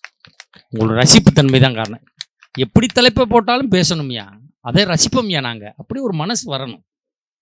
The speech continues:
தலைப்பை போட்டுவிட்டு த-, ப-, தடுமாறக்கூடாது. சில நண்பர்கள் அந்த தலைப்பு போட்டீங்கன்னா, "நான் இல்லைங்க, ஊருக்கு போறேன், எனக்கு வயித்து சரியில்லைன்னு" போயிருவாங்க. ஏன்னா, இதுல பேசணும்ல. இப்ப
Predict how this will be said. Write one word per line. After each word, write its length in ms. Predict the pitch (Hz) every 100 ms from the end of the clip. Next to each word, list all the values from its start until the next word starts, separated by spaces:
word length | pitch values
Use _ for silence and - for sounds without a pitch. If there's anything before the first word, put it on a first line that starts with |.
| _ _ -
தலைப்பை 260 | 160 208
போட்டுவிட்டு 320 | 202 190 190 185
த-, 180 | 151 127
ப-, 240 | 131 117 -
தடுமாறக்கூடாது. 480 | 147 214 208 147
சில 240 | 131 147 151
நண்பர்கள் 320 | 165 202 220
அந்த 140 | 190
தலைப்பு 280 | 151 156 190
போட்டீங்கன்னா, 360 | 165 180 202 208
"நான் 200 | 165 156
இல்லைங்க, 300 | 156 208 170
ஊருக்கு 200 | 220 185
போறேன், 160 | 175
எனக்கு 140 | 160 147
வயித்து 200 | 190 196
சரியில்லைன்னு" 280 | 175 156 147
போயிருவாங்க. 420 | 156 139 107 _ _ _ _ _ _ - _ _ _
ஏன்னா, 100 | 247
இதுல 220 | 269 233 196
பேசணும்ல. 500 | 240 240 247 220 180 113 _ _ _ _ _ _ _ _ _ _ _ _ _
இப்ப 160 | -